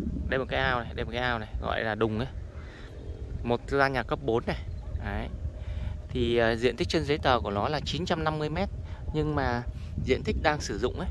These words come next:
là nó tới bốn năm ngàn mét vuông luôn. À, đang có hai cái ao này để nuôi tôm á.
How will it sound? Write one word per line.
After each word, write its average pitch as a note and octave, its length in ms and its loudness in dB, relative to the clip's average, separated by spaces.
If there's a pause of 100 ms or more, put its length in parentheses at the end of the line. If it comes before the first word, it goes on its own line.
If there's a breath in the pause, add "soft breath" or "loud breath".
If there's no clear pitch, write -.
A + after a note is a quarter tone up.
(440)
là A2+ 220 2
nó A#2 140 2
tới B2+ 220 0
bốn D3+ 200 -2
năm D#3+ 180 0
ngàn A#2+ 160 -4
mét D3+ 180 -4
vuông D3 240 0
luôn. D3 160 0 (440)
À, A2 120 -6 (420 loud breath)
đang C3 200 2
có C3+ 100 0
hai D3 280 0
cái C#3 360 -2
ao C3+ 440 0
này A2+ 140 2
để G#2 280 0
nuôi A2+ 180 2
tôm C#3 300 6
á. - 60 -2